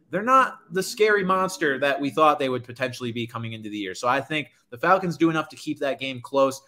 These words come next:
I think plus three is a reasonable line, so I'm going with that. Um,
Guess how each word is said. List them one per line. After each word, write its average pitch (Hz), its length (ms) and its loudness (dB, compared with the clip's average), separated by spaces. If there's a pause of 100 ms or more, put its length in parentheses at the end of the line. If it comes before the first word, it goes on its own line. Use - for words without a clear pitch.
(140)
I 117 100 -4
think 117 200 -12
plus 131 320 -4
three 127 320 -4
is 117 80 -8
a 107 80 -8
reasonable 110 500 -8
line, 123 380 0
so 104 100 -10
I'm 95 120 -12
going 123 240 -8
with 120 120 -12
that. 110 280 -2 (440)
Um, 113 440 2